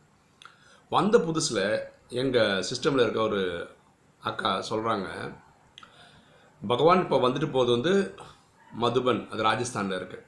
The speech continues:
அங்க தான் வந்து போயிட்டு இருக்காரு. அங்க ஒரு தோட்டம் இருக்கு.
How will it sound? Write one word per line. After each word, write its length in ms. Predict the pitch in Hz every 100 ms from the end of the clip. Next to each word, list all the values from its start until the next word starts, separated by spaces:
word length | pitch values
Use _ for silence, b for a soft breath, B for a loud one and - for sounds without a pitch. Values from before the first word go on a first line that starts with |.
| -
அங்க 140 | 104
தான் 120 | 113
வந்து 200 | 104 104
போயிட்டு 240 | 101 95 -
இருக்காரு. 260 | 120 -
அங்க 680 | - 135 170 143 117 220 294 -
ஒரு 360 | 123 123 -
தோட்டம் 400 | - 196 208 143
இருக்கு. 200 | 95 90